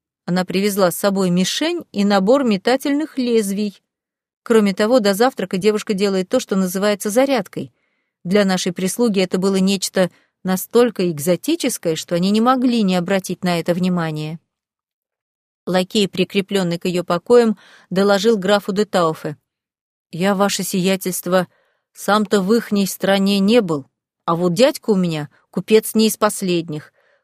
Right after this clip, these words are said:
Когда сиротой малым остался, он меня в дом взял и очень настаивал, чтобы я язык учил. Он с синтайцами дела вёл. Даже садовником синтайца нанял. Вот этот Тайунц,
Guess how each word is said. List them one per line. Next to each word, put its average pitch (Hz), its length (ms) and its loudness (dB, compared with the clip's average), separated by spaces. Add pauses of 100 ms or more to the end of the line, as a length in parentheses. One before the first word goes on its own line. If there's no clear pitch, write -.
Когда 190 280 2
сиротой 220 480 2
малым 196 360 2
остался, 202 480 0
он 185 100 0
меня 190 220 0
в 180 40 -10
дом 175 260 -2
взял 156 340 -4 (300)
и 190 100 2
очень 196 240 0
настаивал, 196 540 0
чтобы 185 280 -2
я 202 180 2
язык 196 340 -2
учил. 156 360 -6 (240)
Он 214 120 2
с 214 60 -2
синтайцами 220 720 0
дела 170 300 0
вёл. 147 300 -6 (440)
Даже 208 260 0
садовником 254 640 2
синтайца 185 560 -2
нанял. 147 420 -8 (480)
Вот 240 200 2
этот 226 340 0 (320)
Тайунц, 262 580 4